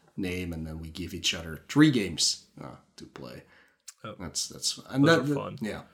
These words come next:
Speaker 1: So that's pretty much it for the rest of the year here on, uh,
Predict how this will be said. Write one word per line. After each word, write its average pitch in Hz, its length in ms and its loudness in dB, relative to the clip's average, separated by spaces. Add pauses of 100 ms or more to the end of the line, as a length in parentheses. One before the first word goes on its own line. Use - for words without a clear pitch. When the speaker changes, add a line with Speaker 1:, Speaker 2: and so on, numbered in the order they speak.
Speaker 1:
So 151 160 6
that's 175 240 10
pretty 151 380 12
much 131 280 6
it 120 140 2
for 117 160 -2
the 101 80 -2
rest 104 260 2
of 92 140 -6
the 80 80 -10
year 85 320 -8
here 85 280 -10
on, 85 200 -10
uh, 80 180 -14